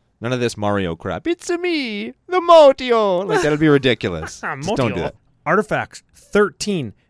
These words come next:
Speaker 2: And this is where you s-, say, "Oh, that's how they do it." Okay.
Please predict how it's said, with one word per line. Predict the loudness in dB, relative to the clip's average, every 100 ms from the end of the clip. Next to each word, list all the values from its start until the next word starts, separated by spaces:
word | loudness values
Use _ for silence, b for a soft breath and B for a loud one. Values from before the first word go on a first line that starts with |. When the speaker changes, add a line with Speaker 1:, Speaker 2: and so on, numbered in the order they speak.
| _ -12
Speaker 2:
And | -8 -8 -10 -6
this | -4 -2
is | -2 -2
where | -2 2 4 2
you | 0 -4
s-, | -4
say, | -6 -6 -10 -8 -4 -4 0
"Oh, | 2 2 2
that's | 0 0 -2
how | -4 -4
they | -4 -6
do | -8 -10
it." | -10 -12
Okay. | -6 -4 -4 -12 -14